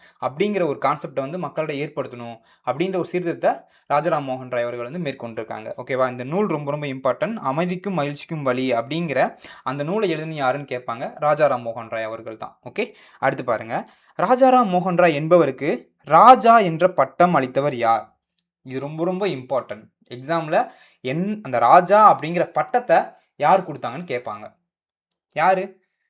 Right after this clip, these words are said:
நீங்க வந்து முகலாய பேரரசு படிச்சிருந்தீங்க அப்படின்னா, கண்டிப்பா அதுக்கு நீங்க அதுலயும் வரும், பிளஸ் சீர்திருத்த இயக்கங்கள் இதுலயும் வரும்.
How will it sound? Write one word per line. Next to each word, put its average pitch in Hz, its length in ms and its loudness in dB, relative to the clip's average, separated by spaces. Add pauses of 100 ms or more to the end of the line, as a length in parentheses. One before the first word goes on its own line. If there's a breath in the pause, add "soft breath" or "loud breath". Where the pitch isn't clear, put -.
(120)
நீங்க 139 180 -8
வந்து 165 160 -4
முகலாய 190 380 2
பேரரசு 147 360 0
படிச்சிருந்தீங்க 131 440 -8
அப்படின்னா, 117 300 -10
கண்டிப்பா 190 320 -2
அதுக்கு 127 220 -4
நீங்க 117 160 -10 (160)
அதுலயும் 175 380 -2
வரும், 180 280 0 (140)
பிளஸ் 185 260 -2
சீர்திருத்த 190 320 -8
இயக்கங்கள் 123 400 -8
இதுலயும் 147 320 -8
வரும். 113 200 -12